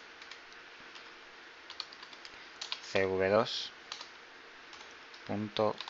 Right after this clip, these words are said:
color B G R dos gray, este. Vale, con esto convertimos la imagen que llega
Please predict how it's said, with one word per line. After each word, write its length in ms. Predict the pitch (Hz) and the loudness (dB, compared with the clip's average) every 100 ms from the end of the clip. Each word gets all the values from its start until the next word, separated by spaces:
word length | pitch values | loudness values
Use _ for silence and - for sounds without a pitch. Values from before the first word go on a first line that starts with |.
| - | 2
color 640 | 101 107 104 107 110 110 117 - - - - - - - - - - - - - - - - - - - - - - | 4 6 6 6 6 4 0 -8 -14 -16 -16 -16 -16 -16 -16 -16 -16 -16 -16 -16 -16 -12 -10 -10 -12 -14 -16 -16 -4
B 580 | 107 104 110 113 113 117 - - - - - | 0 0 2 4 4 2 -2 -14 -14 -4 0
G 180 | 101 92 - - | 2 2 0 -2
R 440 | 107 104 104 104 - - - - - - - - - - - - - - | 0 4 6 4 2 -10 -14 -16 -16 -14 -12 -10 -10 -12 -14 -14 -12 6
dos 640 | 107 143 - - - - | 6 8 4 4 4 6
gray, 180 | - 85 - - - | 6 6 4 -14 0
este. 280 | 87 - - - - - - - - - - - - - - - - - - - - - | 4 4 0 -10 -14 -16 -16 -16 -16 -16 -16 -16 -16 -16 -16 -14 -14 -12 -10 -10 -10 12
Vale, 160 | 110 135 | 12 12
con 120 | 131 | 12
esto 320 | 117 - 107 - - | 12 12 12 10 0
convertimos 760 | - 107 104 101 120 107 101 - | 6 12 12 12 10 10 8 6
la 120 | 101 | 10
imagen 420 | 101 117 - 135 135 | 12 12 12 8 12
que 120 | 135 | 12
llega 300 | 156 151 | 12 12